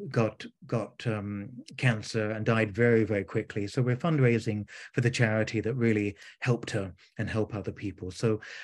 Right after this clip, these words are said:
um, it's, as usual, most of the time it's for a good cause. Um, and, uh, if you want to sign up for that, please feel welcome to do that. It would be great to be able to give them a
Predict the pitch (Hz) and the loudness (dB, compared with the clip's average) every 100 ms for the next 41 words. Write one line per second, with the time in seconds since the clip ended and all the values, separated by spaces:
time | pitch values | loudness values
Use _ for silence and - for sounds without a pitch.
0 | - 113 110 107 120 143 135 - 139 131 | -6 -2 -2 -2 -4 -4 -6 0 2 8
1 | 160 147 160 160 160 135 143 175 180 139 | 8 6 4 2 0 -2 4 4 4 4
2 | 135 139 170 131 - 135 143 135 143 131 | 6 6 4 2 4 8 8 6 6 8
3 | 135 135 - - - - - 117 113 107 | 6 4 -2 -14 -16 -16 0 2 2 0
4 | 117 - 143 117 113 110 113 110 110 120 | -6 -6 2 4 4 2 2 2 0 -4
5 | - - 131 110 117 113 110 - - - | -10 -6 0 4 4 4 0 -2 -20 -20
6 | - _ _ - 131 123 113 117 104 110 | -20 _ _ 6 6 6 4 0 0 -2
7 | - 117 110 - 107 104 104 - 113 107 | 2 4 4 2 2 2 0 -2 -2 0
8 | 104 101 110 131 110 104 113 110 131 - | 0 -2 -2 -4 -2 0 2 2 0 -4
9 | 104 104 98 101 110 104 104 101 98 | -2 -2 -2 -4 -2 -2 -2 -4 -6